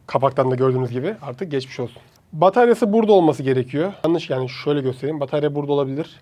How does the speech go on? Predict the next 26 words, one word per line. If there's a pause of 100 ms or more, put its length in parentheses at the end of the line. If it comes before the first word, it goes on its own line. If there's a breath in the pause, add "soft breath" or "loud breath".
(160)
O
yüzden
şuraya
vuracağım. (240)
O
yüzden
niye,
niye
köşesine
vurdun
demeyin.
Bir
de
ortasına
vur-,
ama
ortasına
vursam
şimdi
patlar
yanar
manar
inceleyemeyiz
diye
şey
yapıyorum.